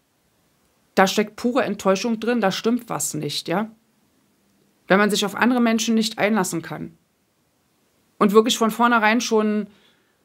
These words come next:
ich sehe dem schon an, der ist scheiße. Hm. Hört auf, ey, hört auf. Kann ja stimmen, ja? Es gibt ja auch einige Sachen, wo man's vielleicht sehen könnte oder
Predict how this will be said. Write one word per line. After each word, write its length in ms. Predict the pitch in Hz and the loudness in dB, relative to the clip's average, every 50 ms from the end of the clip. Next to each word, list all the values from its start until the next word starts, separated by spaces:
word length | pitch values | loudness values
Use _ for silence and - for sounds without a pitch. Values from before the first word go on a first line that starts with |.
| _ _ _ _ _ _ _ _ _ _ _ _ _ _ _ - - - - - - | _ _ _ _ _ _ _ _ _ _ _ _ _ _ _ -14 -12 -10 -10 -4 -2
ich 140 | - 214 214 | 0 0 0
sehe 260 | - - 196 208 214 | 0 2 4 4 6
dem 160 | 190 202 202 | 6 4 4
schon 180 | 190 - - - | 2 0 -4 -2
an, 140 | 120 190 190 | 0 0 0
der 120 | 170 113 | 0 0
ist 60 | - - | 0 -2
scheiße. 520 | - - 175 160 165 170 165 165 147 147 151 - - - _ _ _ _ _ _ _ - | -2 -2 -2 0 0 -2 -2 -4 -4 -6 -8 -10 -14 -20 _ _ _ _ _ _ _ -4
Hm. 200 | 175 151 - - - - _ _ _ _ _ _ - - _ _ _ _ _ - | -4 -2 -4 -6 -16 -20 _ _ _ _ _ _ -20 -20 _ _ _ _ _ -8
Hört 200 | - 160 156 - | -6 -6 -4 -4
auf, 200 | 151 143 - - | -6 -6 -6 -8
ey, 160 | - 127 143 156 - _ _ | -10 -10 -10 -10 -14 _ _
hört 240 | - 160 151 156 - | -2 -2 -2 -2 -2
auf. 260 | 117 127 - - - - _ _ _ _ _ _ _ _ _ _ _ _ _ _ - - - - - _ _ _ _ | -4 -4 -6 -8 -14 -18 _ _ _ _ _ _ _ _ _ _ _ _ _ _ -16 -16 -16 -16 -18 _ _ _ _
Kann 180 | - - 196 196 | -2 2 2 4
ja 120 | 202 196 | 4 2
stimmen, 380 | 196 - - 202 202 190 170 147 | 2 0 -2 -2 -2 0 0 0
ja? 240 | 147 160 190 196 - - _ _ _ _ _ _ _ _ _ - | 0 0 -2 -2 -4 -12 _ _ _ _ _ _ _ _ _ -8
Es 240 | - 185 - - | -6 -4 0 2
gibt 180 | - 220 220 - | 2 2 4 2
ja 80 | - - | 2 4
auch 240 | 156 160 160 165 | 4 2 2 0
einige 300 | - - 170 180 180 175 | -2 0 0 0 0 0
Sachen, 260 | 160 175 175 175 185 165 | -2 -4 -2 -2 -2 -2
wo 80 | 160 | 0
man's 300 | 165 165 160 165 165 - | 0 0 -2 -2 -4 -4
vielleicht 300 | - 160 160 156 160 - | -4 -4 -4 -4 -4 -4
sehen 220 | - 165 165 165 160 | -2 -2 -2 -2 -2
könnte 360 | 165 175 170 170 160 - 120 | 0 0 0 0 0 -2 -2
oder 480 | 139 151 156 151 147 143 143 143 143 | -2 0 0 2 2 2 2 0 -2